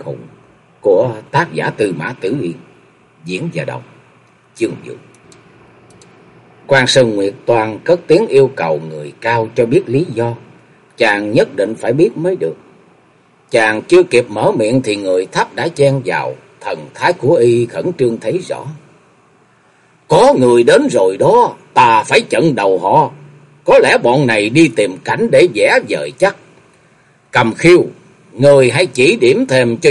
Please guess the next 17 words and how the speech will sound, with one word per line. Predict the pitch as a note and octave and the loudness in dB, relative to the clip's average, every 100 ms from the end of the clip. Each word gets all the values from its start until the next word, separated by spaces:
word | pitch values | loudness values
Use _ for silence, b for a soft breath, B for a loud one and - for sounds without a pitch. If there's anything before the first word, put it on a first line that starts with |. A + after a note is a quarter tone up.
| A#2 | 0
vị | C3 C#3 | -4 2
Thế | G#3+ A3+ | 2 4
Huynh | D3+ D3 | 2 2
này | F#2+ E2+ D2+ - | -4 -10 -14 -20
mấy | - F3+ C4+ | -2 0 2
điều | A#2+ A2 G2 | 2 2 0
cần | A2+ A2 G#2 | -4 -4 -2
thiết, | E3+ A#3+ - _ F#2 | 0 0 -2 _ -6
nhanh | B2+ E3 E3 | 0 2 4
lên | F3 | 4
đi, | F3+ F3+ - - _ _ _ | 6 4 0 -20 _ _ _
đừng | A#2+ F2+ E2 | -2 -2 -4
để | A#2+ G3 | 0 0
dở | B2 B2+ B3 | 2 2 2
dang | D#3+ D3 A2 | 2 0 0
mọi | G2+ C3+ A#2 | 0 0 2
việc." | B2+ | 0